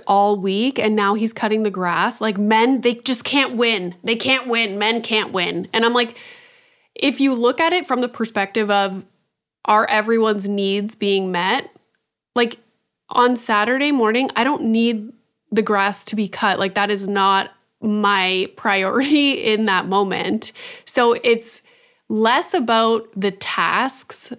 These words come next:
that we're talking about, and it's more so about what are your needs, you know? Regardless, you're going to play basketball with your friends or you're cutting the grass,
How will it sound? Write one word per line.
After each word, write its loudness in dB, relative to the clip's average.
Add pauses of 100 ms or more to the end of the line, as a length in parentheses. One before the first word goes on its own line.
that -2
we're 0
talking -2
about, 0
and 0
it's -2
more 0
so -2
about -2 (300)
what 0
are 2
your 0
needs, -4 (480)
you 0
know? -2 (440)
Regardless, 2
you're 2
going 4
to -8
play 0
basketball 0
with -2
your -2
friends 0
or 0
you're 2
cutting 0
the 0
grass, -2